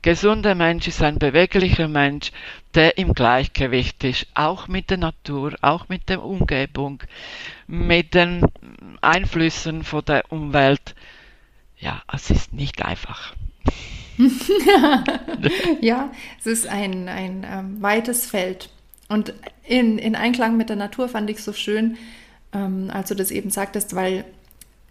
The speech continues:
Speaker 2: die Spiralen oder die Architektur der Spirale,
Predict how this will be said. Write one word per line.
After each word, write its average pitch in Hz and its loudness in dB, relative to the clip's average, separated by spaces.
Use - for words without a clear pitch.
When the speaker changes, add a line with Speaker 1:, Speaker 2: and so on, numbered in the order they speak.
Speaker 2:
die 196 -4
Spiralen 185 0
oder 185 -6
die 175 -8
Architektur 202 -4
der 190 -2
Spirale, 180 -4